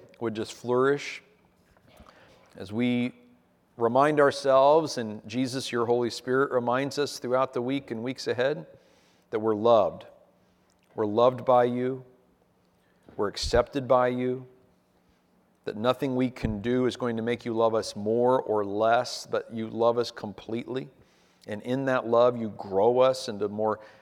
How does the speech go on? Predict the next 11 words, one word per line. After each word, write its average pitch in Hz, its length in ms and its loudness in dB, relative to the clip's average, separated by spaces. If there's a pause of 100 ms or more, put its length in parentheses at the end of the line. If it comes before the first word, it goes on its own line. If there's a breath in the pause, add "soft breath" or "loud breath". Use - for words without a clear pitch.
(120 loud breath)
healthy, 131 760 0
integrated 120 720 -2
people 131 460 -6
who 104 160 -8
are 98 180 -4 (400 soft breath)
kinder 131 640 0
and 107 180 -4
gentler 131 680 0
and 101 180 -10 (340 soft breath)
wiser 127 920 2
and, 98 140 -8